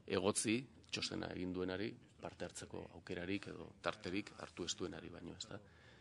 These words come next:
Eta alde horretatik, eh, aipamen bezala,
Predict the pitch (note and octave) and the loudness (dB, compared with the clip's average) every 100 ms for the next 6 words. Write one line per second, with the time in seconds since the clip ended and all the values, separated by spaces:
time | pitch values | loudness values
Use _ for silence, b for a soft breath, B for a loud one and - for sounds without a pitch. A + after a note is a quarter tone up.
0 | B G#2+ - - G#2+ G#2 G#2+ A2+ A2+ A2+ | B -20 -16 -6 2 8 10 12 10 6
1 | A#2 C3+ G#2+ - - G2+ F2+ E2+ F2 - | 8 8 6 2 -14 -6 -2 -2 -4 -8
2 | - - - G2+ - - G#2 G#2 - - | -10 -14 -16 -16 -20 -20 -20 -20 -20 -20
3 | - - - - - F#2 F#2 G2+ G2 G2 | -20 -20 -20 -20 -4 -2 6 8 10 8
4 | F#2 F2+ F2 F2+ F#2+ G#2+ | 6 4 2 4 6 6